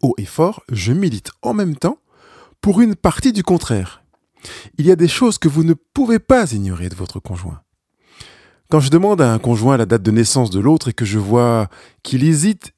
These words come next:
et je perçois au fond de moi naître une forme de panique.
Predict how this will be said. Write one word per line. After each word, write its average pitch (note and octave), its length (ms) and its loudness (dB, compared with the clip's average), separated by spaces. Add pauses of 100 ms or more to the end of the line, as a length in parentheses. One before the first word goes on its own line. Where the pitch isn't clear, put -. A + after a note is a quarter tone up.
(120)
et A#2+ 80 -2
je B2+ 160 -2
perçois - 400 -4
au - 80 -6
fond E3+ 160 -6
de C#3+ 80 -2
moi E3 220 0
naître E3+ 260 -4
une C3+ 100 -2
forme E3+ 240 -4
de B2+ 80 -4
panique. E3+ 640 -2